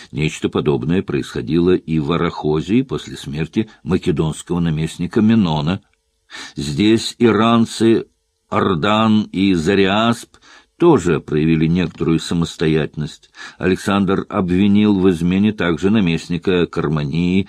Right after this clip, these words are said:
Астаспа и Абулита из Сус.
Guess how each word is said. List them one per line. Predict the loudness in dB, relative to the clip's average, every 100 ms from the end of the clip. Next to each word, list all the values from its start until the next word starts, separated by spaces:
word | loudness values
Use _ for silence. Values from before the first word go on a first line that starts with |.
| -8
Астаспа | -10 -8 -8 -4 -2 -2 -4 -14 -14 -14 -16 _ _ _ _
и | 2 2 0
Абулита | -4 0 0 2 2 0 0
из | -2 -2 -6 -6 -14 _
Сус. | -16 -4 0 0 -2 -14 -20